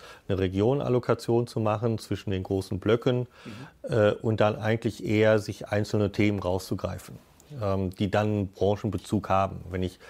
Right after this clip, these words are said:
Speaker 1: Gesundheit spielen werde, klar, lande ich im Pharmabereich. Wenn ich das Thema künstliche Intelligenz spielen will,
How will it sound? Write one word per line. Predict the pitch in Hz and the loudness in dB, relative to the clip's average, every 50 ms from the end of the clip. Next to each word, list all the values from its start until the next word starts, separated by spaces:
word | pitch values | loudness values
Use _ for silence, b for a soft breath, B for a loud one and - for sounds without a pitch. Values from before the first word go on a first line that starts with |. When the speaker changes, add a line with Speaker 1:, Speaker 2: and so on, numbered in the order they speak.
| B B B | B B B
Speaker 1:
Gesundheit | - 107 92 101 110 120 113 123 110 104 - | -2 0 2 2 0 2 2 2 0 0 0
spielen | - - 110 110 107 110 104 | -6 -2 0 0 2 2 2
werde, | 101 104 101 98 95 | 2 2 2 0 -4
klar, | - - 101 95 98 101 | -4 -2 0 0 2 2
lande | 101 95 95 98 101 | 2 0 0 0 -2
ich | 95 - - - - - | -4 -6 -8 -14 -10 -8
im | 117 101 92 | -6 -6 -6
Pharmabereich. | - - 92 90 92 95 92 90 92 87 - 92 90 90 - - | -4 -2 -2 -2 0 0 0 -2 -2 -8 -8 -10 -12 -12 -10 -8
Wenn | 98 95 98 | -6 -4 -4
ich | 95 95 - | -4 -4 -4
das | 104 98 - - | -6 -6 -6 -4
Thema | - 107 101 101 101 107 101 101 98 98 B B B B B B B B B B | -2 0 0 0 2 2 4 4 2 0 B B B B B B B B B B
künstliche | - - 117 110 - - 117 107 - - | 0 0 0 0 2 -2 -2 -2 0 -2
Intelligenz | 107 101 - 101 104 101 110 110 113 117 - | -2 -2 0 -2 0 2 2 2 2 0 -4
spielen | - - 120 117 113 110 104 | -4 0 2 2 2 4 2
will, | 110 110 110 113 | 2 2 2 0